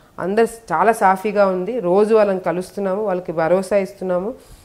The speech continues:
కంప్లీట్గా ఇల్లు పోయిన వాళ్ళకి ఇల్లు కూడా కట్టిస్తున్నాం. So ఈ కార్యక్రమాలన్నీ చేస్తున్నప్పుడు ఎందుకు ఎవరైనా అబ్జెక్ట్ చేస్తారు? So ఏ రోడ్ వైడనింగ్‌లో ఎటువంటి ప్రాబ్లం లేదు, అంతా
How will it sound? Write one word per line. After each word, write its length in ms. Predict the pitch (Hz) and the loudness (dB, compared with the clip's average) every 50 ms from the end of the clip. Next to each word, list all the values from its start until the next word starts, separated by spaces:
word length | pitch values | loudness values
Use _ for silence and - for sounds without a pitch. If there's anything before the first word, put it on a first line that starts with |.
| - - - | -10 -2 2
కంప్లీట్గా 500 | 196 208 202 208 240 269 269 240 262 262 | 2 2 2 2 0 0 2 4 6 6
ఇల్లు 180 | 226 220 226 233 | 6 6 2 2
పోయిన 260 | 202 226 220 220 214 | 2 2 2 2 2
వాళ్ళకి 240 | 214 226 233 233 233 | 0 0 -2 -2 -4
ఇల్లు 160 | 214 226 254 | -2 0 4
కూడా 160 | 262 269 262 | 4 4 6
కట్టిస్తున్నాం. 560 | 226 202 - - 170 165 - - 151 147 - - _ _ _ _ _ _ _ _ _ _ _ _ _ _ - - - - | 4 4 2 2 -6 -6 -6 -10 -10 -10 -10 -14 _ _ _ _ _ _ _ _ _ _ _ _ _ _ -20 -20 -14 -6
So 60 | - | -4
ఈ 100 | 226 254 | -4 -4
కార్యక్రమాలన్నీ 760 | 220 - 208 185 190 208 233 - 254 254 247 247 254 254 262 247 - 226 | -2 0 2 4 4 4 2 0 0 0 0 0 0 -2 -2 -2 -2 -2
చేస్తున్నప్పుడు 480 | 220 214 220 - 214 202 202 214 214 | -2 -2 -4 -6 -8 -8 -8 -6 -6
ఎందుకు 280 | 190 190 202 226 214 226 | -6 -4 -4 -4 -4 -2
ఎవరైనా 420 | 202 196 196 202 202 202 202 202 196 190 190 185 180 170 170 165 175 | -2 0 0 0 0 0 0 -2 -2 -2 -2 -2 -2 -4 -4 -4 -4
అబ్జెక్ట్ 340 | 180 180 170 202 196 170 170 | -4 -4 -4 -4 -6 -4 -4
చేస్తారు? 580 | 180 180 175 - 165 160 151 170 - _ _ _ _ _ _ _ _ _ | -4 -4 -4 -6 -12 -12 -12 -14 -18 _ _ _ _ _ _ _ _ _
So 120 | - 190 | -10 -6
ఏ 600 | 185 180 175 165 170 185 196 190 180 170 165 165 | -4 -2 0 2 2 2 2 2 2 0 0 0
రోడ్ 300 | 160 170 175 202 220 208 | -2 0 2 2 2 2
వైడనింగ్‌లో 360 | 226 226 220 226 220 220 226 | 2 0 2 0 0 0 0
ఎటువంటి 320 | 190 175 190 208 220 208 226 | 0 0 -2 -4 -2 -2 -4
ప్రాబ్లం 400 | 220 - 202 190 190 190 208 202 | -2 0 2 2 2 0 -2 -4
లేదు, 120 | 202 214 | -2 -2
అంతా 240 | 214 180 180 - | -2 -4 -4 -8